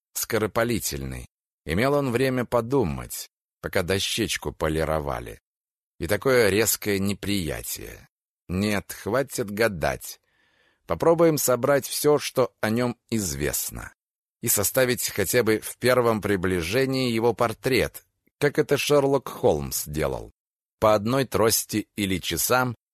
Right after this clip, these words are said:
или шляпе. У вас же, сэр Майкл,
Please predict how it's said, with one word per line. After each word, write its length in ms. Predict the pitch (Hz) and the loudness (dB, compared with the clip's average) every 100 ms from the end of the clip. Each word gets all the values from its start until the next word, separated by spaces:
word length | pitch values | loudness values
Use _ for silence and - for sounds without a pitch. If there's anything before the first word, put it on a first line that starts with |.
| _ _ _ | _ _ _
или 220 | 156 101 | 0 2
шляпе. 680 | 78 - 85 123 123 117 104 - _ _ _ _ | 0 -2 0 0 2 -2 -4 -10 _ _ _ _
У 80 | 101 | 2
вас 220 | 175 180 | 4 4
же, 260 | 104 98 | 2 0
сэр 360 | 87 - 107 90 | 0 2 2 2
Майкл, 600 | 87 98 80 - 78 62 | 0 0 0 -4 -6 -8